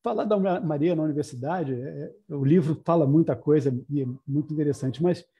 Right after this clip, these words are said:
eu acho que a professora Maria Lenk, ela enfrentou um,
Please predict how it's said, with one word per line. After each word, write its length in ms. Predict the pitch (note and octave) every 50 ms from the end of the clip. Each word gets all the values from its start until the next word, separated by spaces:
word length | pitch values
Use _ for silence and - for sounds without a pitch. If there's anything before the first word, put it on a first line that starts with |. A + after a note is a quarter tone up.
| _ _ _ _ -
eu 160 | F3+ E3 F3
acho 200 | G#3 G#3+ - -
que 340 | - F#3+ G3 F#3+ F3+ F3 - - _ _ _ _ _ _ -
a 140 | D3+ E3 D#3+
professora 280 | - - - F3+ F3+
Maria 220 | F3+ F#3 F3 E3 D#3
Lenk, 300 | D#3 E3+ G3+ F#3+ G3 G3
ela 440 | G3 G3 G3 F#3+ F3+ E3+ E3+ - _ -
enfrentou 760 | E3+ E3+ - - G3+ F3+ D3+ C3+ - - F#3 G#3 G#3 F3 D#3
um, 320 | C#3+ C3+ C3+ B2 B2+ C3